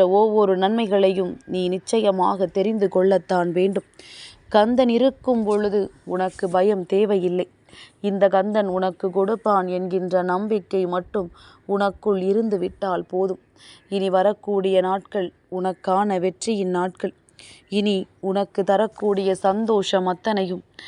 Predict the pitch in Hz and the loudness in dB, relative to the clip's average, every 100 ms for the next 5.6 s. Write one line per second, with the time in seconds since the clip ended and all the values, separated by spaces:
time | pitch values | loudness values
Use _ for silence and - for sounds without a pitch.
0 | - - 202 208 196 208 214 190 190 202 | -20 -6 -2 2 4 4 6 4 4 2
1 | - 226 202 - 196 190 208 233 - 220 | 2 2 0 2 2 2 0 -2 -2 0
2 | 202 185 - 170 185 180 196 208 202 190 | 2 2 0 -4 0 4 4 4 0 0
3 | 180 180 - 208 196 180 180 196 190 165 | -2 -6 -2 0 2 4 4 2 -2 -2
4 | 190 220 220 220 185 185 180 175 180 175 | 0 0 -2 -2 0 0 0 0 -2 -6
5 | - 196 220 208 170 180 | -4 0 0 -2 -2 -4